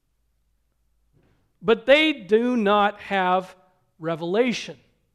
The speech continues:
and they have refused a place for God, whose existence alone makes sense of why we love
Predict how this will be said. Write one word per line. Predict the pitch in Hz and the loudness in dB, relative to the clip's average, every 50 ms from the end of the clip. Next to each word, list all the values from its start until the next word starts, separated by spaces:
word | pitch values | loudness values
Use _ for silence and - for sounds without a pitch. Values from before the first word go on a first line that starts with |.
| _ _ _ _ _ _ _ _ _ _ _ _ _ _ _ _ _ _ _ _ _ _ _ | _ _ _ _ _ _ _ _ _ _ _ _ _ _ _ _ _ _ _ _ _ _ _
and | 139 139 156 | -14 -10 -8
they | 175 180 | -6 -6
have | 170 160 151 147 156 | -6 -6 -8 -10 -14
refused | 156 143 - - 180 180 170 151 139 131 - - - _ _ _ 160 | -18 -20 -18 -14 -12 -10 -10 -10 -10 -12 -16 -20 -20 _ _ _ -20
a | 135 | -20
place | - - 156 147 135 - - | -16 -12 -12 -12 -12 -14 -16
for | - - 151 | -20 -20 -18
God, | 147 165 160 139 - 120 _ _ _ _ _ _ _ _ _ _ _ _ _ _ _ _ _ _ _ _ | -14 -12 -12 -12 -14 -16 _ _ _ _ _ _ _ _ _ _ _ _ _ _ _ _ _ _ _ _
whose | 156 143 139 | -20 -18 -16
existence | 156 147 139 143 170 208 - - - 202 185 - - | -16 -16 -14 -10 -10 -10 -10 -8 -10 -10 -10 -10 -12
alone | 175 151 160 180 196 208 196 185 170 | -14 -10 -8 -6 -4 -4 -4 -4 -6
makes | 160 151 151 - - | -8 -10 -12 -14 -16
sense | - - 180 175 170 - | -12 -10 -10 -10 -10 -12
of | 170 143 143 | -16 -16 -12
why | 143 160 165 170 180 | -8 -6 -4 -4 -4
we | 165 160 165 165 | -4 -6 -6 -6
love | 156 160 160 156 165 175 180 185 185 185 180 - | -6 -6 -4 -4 -2 -2 -2 -2 -2 -4 -6 -14